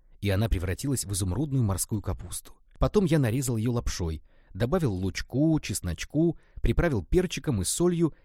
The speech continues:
и щедро полил подсолнечным маслом. Получилась настоящая качука — Японское блюдо, рецепт которого я до сих пор помнил.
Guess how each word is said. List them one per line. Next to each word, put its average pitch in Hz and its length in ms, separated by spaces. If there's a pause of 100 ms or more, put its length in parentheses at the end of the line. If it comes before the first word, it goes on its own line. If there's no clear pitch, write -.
и 190 120
щедро 170 400
полил 95 400
подсолнечным 101 640
маслом. - 380 (340)
Получилась 104 480
настоящая 104 600
качука — 107 520 (540)
Японское 135 520
блюдо, 151 340
рецепт 90 320
которого 151 440
я 110 60
до 92 60
сих - 180
пор 131 200
помнил. 78 440